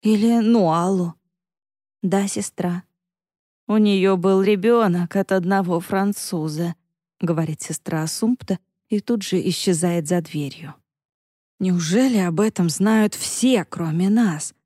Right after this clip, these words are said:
сокрушается Фиона. Мы садимся в машину Нуаллы. Она никак не комментирует отсутствие Ро.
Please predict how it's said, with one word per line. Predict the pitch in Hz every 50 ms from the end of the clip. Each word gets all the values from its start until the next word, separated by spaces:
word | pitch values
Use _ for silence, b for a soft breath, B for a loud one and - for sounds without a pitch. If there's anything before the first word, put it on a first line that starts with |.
| _ -
сокрушается | - - 190 - - 185 - - 190 156 151 - - 175
Фиона. | 170 - - 202 185 170 165 160 160 160 - _ _ _ _ _ _ _ _ _ _ _ _ _ _ _ _ _ _ _ _ _ _ _ -
Мы | 359 359
садимся | - - 247 214 214 247 254 - - 220
в | 190
машину | 190 196 185 - - - 202 190 190 190
Нуаллы. | 180 180 180 175 160 151 151 147 151 147 156 - _ _ _ _ _ _ _ _ _ _ _ _ -
Она | 214 220 226 220 220
никак | 220 226 226 214 - - 170 -
не | - 180
комментирует | 165 - 190 180 180 175 175 - - 233 208 170 156 -
отсутствие | 170 165 - - 190 185 - - - - 180 180 175 170 165
Ро. | 151 143 143 147